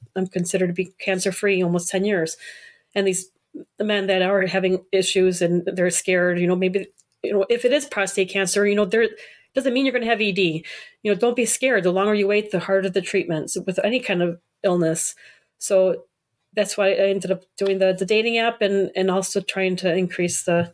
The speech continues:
awareness of, of, uh, sexual dysfunction and, and being your, your be-, your best, uh, patient advocate.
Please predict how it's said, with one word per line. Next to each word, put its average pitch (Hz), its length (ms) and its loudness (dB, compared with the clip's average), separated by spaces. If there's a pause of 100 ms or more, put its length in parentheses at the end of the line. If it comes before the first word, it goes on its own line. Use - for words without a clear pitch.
awareness 175 540 0
of, 175 240 -2 (720)
of, 185 120 -2
uh, 170 240 0 (300)
sexual 180 360 -2
dysfunction 175 580 0
and, 170 300 2 (200)
and 175 240 0 (540)
being 175 160 2
your, 165 260 0
your 170 160 -4
be-, 170 180 0 (200)
your 175 120 0
best, 170 340 -2
uh, 165 220 0
patient 170 360 0
advocate. 170 520 -2